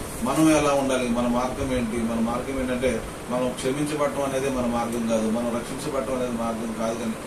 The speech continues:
అక్కడి నుంచి దానికి దా-, దాని తర్వాత మరి ఆ ఎత్తైన కొండ అనుభవంలోకి వెళ్ళాలంటే ఆత్మతో నింపబడినప్పుడే మనం ఈ కార్యాలు చేయగలుగుతాం. ఎందుకంటే ఇవన్నీ కూడా దేవుడు కోరుకుంటున్నాడు. మనం దేవుని కొరకు మనం ఏం చేస్తాం? ఆత్మతో నింపబడినప్పుడే దేవుని కొరకు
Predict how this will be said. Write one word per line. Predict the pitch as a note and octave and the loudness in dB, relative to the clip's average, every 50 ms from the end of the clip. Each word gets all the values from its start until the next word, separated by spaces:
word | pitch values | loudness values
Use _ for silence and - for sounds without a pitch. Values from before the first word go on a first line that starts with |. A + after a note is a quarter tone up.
| - - - | -10 -8 -8
అక్కడి | - - - E3+ F3+ | -6 0 2 4 4
నుంచి | F#3 F3+ D3 B2 | 4 2 0 0
దానికి | A#2 C3 D3+ F3 F#3+ E3 F3 F3 | 0 2 2 2 2 2 0 0
దా-, | E3 C#3+ A#2 A2 A2+ | 0 2 2 2 2
దాని | A#2 - D3+ D#3 D#3+ | 2 2 2 2 2
తర్వాత | D#3+ D#3 D#3+ D#3+ D3+ C3 B2+ | 4 4 4 4 4 4 2
మరి | A2+ G#2+ A2 A#2 B2 B2+ B2 | 0 0 0 0 0 2 2
ఆ | |
ఎత్తైన | A#2+ A#2+ A#2+ - - D3+ D#3 D#3 | 2 0 -2 -2 0 0 0 0
కొండ | D3 C3+ C#3 C#3 C#3+ | 0 0 0 0 2
అనుభవంలోకి | C#3 C3 C3 B2+ C#3 C#3+ C#3+ C#3+ C#3+ C#3 - C#3 | 2 0 0 0 0 -2 0 0 0 0 0 0
వెళ్ళాలంటే | C3 B2 B2+ B2+ B2+ C3 C3 B2+ B2 B2+ A#2 - - - - - - - - | 0 2 2 2 2 2 2 2 2 0 0 -2 -4 -8 -10 -10 -8 -4 0
ఆత్మతో | - C3 D3 - - D#3+ D#3+ - | 2 4 4 4 2 0 0 0
నింపబడినప్పుడే | D#3+ D3+ D3 C3+ C3 C#3 C#3 C3+ C#3 C#3 C3+ C#3 C3 - C3+ C3+ C#3 B2+ | 0 0 0 0 0 0 2 2 2 2 2 0 0 0 2 2 2 4
మనం | B2 B2+ B2+ B2+ A#2+ A#2 G#2+ - - - - B2 | 4 4 2 2 0 -2 -4 -6 -10 -8 -6 -6
ఈ | C3 - - C3 | -6 -4 -2 0
కార్యాలు | B2+ A#2+ C3 C#3 C#3+ C#3+ C#3 C3 - C3+ | 0 2 4 4 4 4 4 2 2 2
చేయగలుగుతాం. | C3 B2+ B2+ B2+ A#2+ A#2 A2+ G#2 G#2+ A2+ | 2 4 2 2 0 0 -2 -4 -4 -2
ఎందుకంటే | A#2+ A#2+ C3 C3 B2+ A#2+ | -2 -2 -2 -2 0 0
ఇవన్నీ | A#2 A#2+ C3 C3+ | 0 2 0 0
కూడా | C3+ C#3 C3+ | 2 2 2
దేవుడు | A#2+ A2 B2 C3+ D3 D3+ D3 - - D3+ | 2 2 0 0 0 -2 -4 -4 -4 -2
కోరుకుంటున్నాడు. | D#3 D#3 D#3 D#3 D3+ C#3+ C#3 C3+ B2+ A#2+ | -2 -2 -2 -2 -2 -2 0 0 0 0
మనం | A#2 A2 G#2 G2 - - - - - - - A2+ | 0 -2 -2 -4 -8 -8 -10 -8 -8 -8 -4 -2
దేవుని | B2 C#3 D3+ E3 E3 D#3+ | 0 2 4 4 4 2
కొరకు | D#3+ D#3 D3+ - - C#3+ | 2 0 -2 -2 -2 -2
మనం | C3+ C3+ | 0 0
ఏం | C#3 C#3 C#3 | 0 0 0
చేస్తాం? | C#3 C3+ C3+ A#2+ B2+ B2+ | 0 0 0 0 -2 -2
ఆత్మతో | A#2 A#2+ B2 B2 - - - - C#3+ | -2 -2 -2 -2 -4 -4 -4 -2 0
నింపబడినప్పుడే | A#2+ A#2 A2+ B2+ B2+ C3+ C3+ C#3 C#3 C3+ - C#3 D3 D3+ | 0 0 0 -2 -2 -2 -2 -2 0 -2 -2 0 -2 -2
దేవుని | C#3+ C#3 C#3+ C#3+ C#3+ C#3 C3 | -2 -2 -2 -4 -4 -4 -2
కొరకు | C#3 C#3+ C#3 C3+ C3+ B2+ | -2 -2 0 0 -2 -4